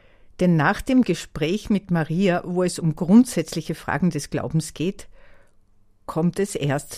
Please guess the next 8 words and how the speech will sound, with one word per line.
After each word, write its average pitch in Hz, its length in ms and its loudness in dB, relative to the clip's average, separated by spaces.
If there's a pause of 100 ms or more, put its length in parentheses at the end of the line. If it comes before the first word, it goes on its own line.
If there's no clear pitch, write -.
zum 214 260 6
Höhepunkt. - 680 -8 (800)
Jesus 196 560 0
ruft 240 340 0
den 202 100 4
verstorbenen 185 840 2
Bruder 190 380 0
Lazarus 170 800 -4